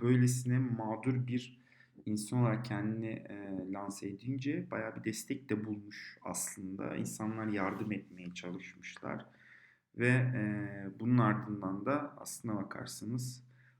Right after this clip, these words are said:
olaylar gelişiyor ve, e, Anita isimli hesabın fake olduğu ortaya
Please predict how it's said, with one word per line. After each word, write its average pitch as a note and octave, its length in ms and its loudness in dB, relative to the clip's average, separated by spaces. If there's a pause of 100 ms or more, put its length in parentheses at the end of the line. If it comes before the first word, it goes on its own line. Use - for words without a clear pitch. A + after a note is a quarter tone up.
(100)
olaylar A2 500 2
gelişiyor A2+ 880 -2
ve, B2 340 -2 (160)
e, A2+ 60 -10 (680)
Anita G#2 300 -6
isimli G2 380 -10
hesabın A#2+ 520 -8 (160)
fake G2+ 240 -6
olduğu A#2+ 460 -6 (460)
ortaya A2 720 -2